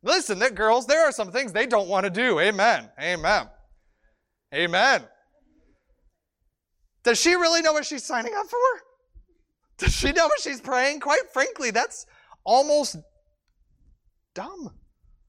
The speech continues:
And yet that is humility. There are some jobs you just don't want to have to be asked to do. Scrubbing toilets for five hundred people will be one of them, whether you're the Queen of England or not.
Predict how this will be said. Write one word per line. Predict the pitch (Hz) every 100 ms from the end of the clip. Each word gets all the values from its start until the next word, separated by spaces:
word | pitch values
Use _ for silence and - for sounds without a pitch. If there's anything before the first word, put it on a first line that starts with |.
| _ _ _ _ _ _ -
And | 123
yet | 127 120
that | 147 143
is | -
humility. | 120 123 202 147 110 - _ _ _ _ _ _ _ _ _ _ _ _ _ _ _ _ _ _ _ _ _ _ _ _ _ _ _ _ _ _ _ _ _ _ _ _ _
There | 214 254
are | 202
some | - 240 226
jobs | 226 185
you | 190
just | 214 170
don't | 208 196
want | 196
to |
have | 190 -
to | 180
be | 175
asked | 170 170
to |
do. | 202 202 113 _ _ -
Scrubbing | - 233 233 180
toilets | 233 240 233
for | 190
five | 165 214
hundred | 208 208
people | 226 214
will | 202
be | 226
one | 254
of | 285
them, | 262 156 _ _ _ _ _ _ -
whether | 240 220
you're | 202
the |
Queen | - 233
of | 214
England | 233 233 220
or | 196
not. | 254 226